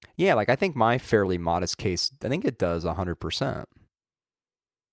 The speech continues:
I mean, it's bu-, it's big, it's bulky, but it's a battery case. It's just kind of what you expect. But I, I don't know, for me, like, carrying all that extra weight and dealing with the extra size, if I'm not getting at least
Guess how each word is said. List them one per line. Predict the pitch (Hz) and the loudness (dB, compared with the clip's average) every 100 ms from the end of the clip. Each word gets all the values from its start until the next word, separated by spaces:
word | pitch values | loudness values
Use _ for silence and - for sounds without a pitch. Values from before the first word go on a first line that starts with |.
| _ _ _ _ _ - | _ _ _ _ _ 0
I | |
mean, | 180 | 2
it's | 165 127 | 4 0
bu-, | 113 113 | 0 2
it's | 143 | 2
big, | - 104 151 120 | 2 2 4 4
it's | 101 104 | 0 -2
bulky, | 85 - - 92 | 2 2 2 -4
but | 110 92 | -2 -2
it's | 95 | -2
a | 107 | -2
battery | 87 135 131 | 0 2 0
case. | 82 87 90 - | -4 -8 -8 -8
It's | - | -8
just | - | -6
kind | - 104 | -4 -2
of | 90 | -2
what | 101 | -4
you | 92 95 90 87 85 85 - | -4 -4 -4 -4 -6 -10 -12
expect. | - - - 131 - - | -14 -2 2 2 0 4
But | 139 | 4
I, | 156 - _ | 4 -2 _
I | 170 | 4
don't | |
know, | 175 | 4
for | 127 123 | 4 2
me, | 131 202 190 | 2 2 2
like, | 107 95 | 2 0
carrying | - 135 139 120 | 0 2 2 4
all | 110 | 4
that | 110 101 | 4 2
extra | 107 - 98 | 0 -2 -2
weight | 87 98 123 | 0 0 0
and | 101 | -2
dealing | 95 101 104 | -2 -2 -2
with | 101 | -2
the | 92 | -2
extra | 92 - - | -4 -4 -4
size, | - 87 101 120 | -2 0 0 0
if | - | 2
I'm | 139 | 2
not | 170 - | 2 2
getting | 113 117 113 | 0 0 0
at | 82 92 | -4 -6
least | 92 87 98 113 - - | -10 -8 -4 -4 -4 -6